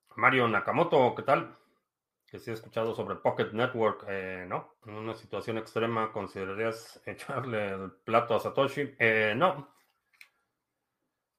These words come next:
Eh, no, porque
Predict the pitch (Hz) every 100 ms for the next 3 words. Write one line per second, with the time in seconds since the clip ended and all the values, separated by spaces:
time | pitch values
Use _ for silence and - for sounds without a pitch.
0 | _ _ _ _ _ _ _ _ 123 131
1 | 123 123 117 113 113 113 - _ _ _
2 | _ _ _ _ _ _ _ _ - 151
3 | 180 202 165 - 123 123 104